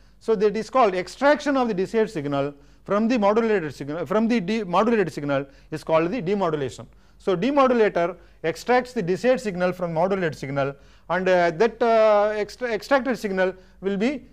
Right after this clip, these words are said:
say, for, for a sound, it will be of this shape, and it is given to a speaker. Now speaker comes into picture.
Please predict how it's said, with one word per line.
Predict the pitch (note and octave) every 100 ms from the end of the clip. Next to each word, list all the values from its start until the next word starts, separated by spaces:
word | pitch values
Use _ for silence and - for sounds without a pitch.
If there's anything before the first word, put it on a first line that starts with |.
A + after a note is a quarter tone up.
| -
say, | - A#3+ G#3
for, | G3+ F#3+
for | E3+
a | F#3+ F#3+
sound, | G#3 A3 F#3+ C3 - -
it | F3+
will | G3+
be | A#3+
of | F#3+ F3+
this | G3+
shape, | - E3+ - - - - -
and | G#3+
it | G#3+
is | G#3+
given | F3 A#3 B3+
to | A#3+ A#3
a | C#4+
speaker. | - A3+ A3+ F3 -
Now | F#3 G3
speaker | - A#3+ B3
comes | A3+ F#3+ F#3+
into | F#3+ C3+
picture. | B2+ - C4+